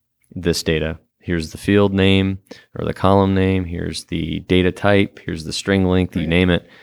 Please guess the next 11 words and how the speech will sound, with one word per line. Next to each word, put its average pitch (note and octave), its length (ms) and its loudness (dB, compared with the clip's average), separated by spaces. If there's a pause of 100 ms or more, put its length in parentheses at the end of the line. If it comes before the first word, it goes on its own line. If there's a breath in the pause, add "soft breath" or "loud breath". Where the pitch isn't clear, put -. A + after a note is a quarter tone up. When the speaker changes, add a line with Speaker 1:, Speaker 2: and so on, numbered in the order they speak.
(920 loud breath)
Speaker 1:
Now G2 360 2
it's, - 420 0
well, A2 120 -2
how G#2+ 120 0
do A2 60 2
we G2+ 100 2
use F#2 180 2
it - 40 -6
in - 60 -10
the D#2 60 -8
business? D#2+ 640 -8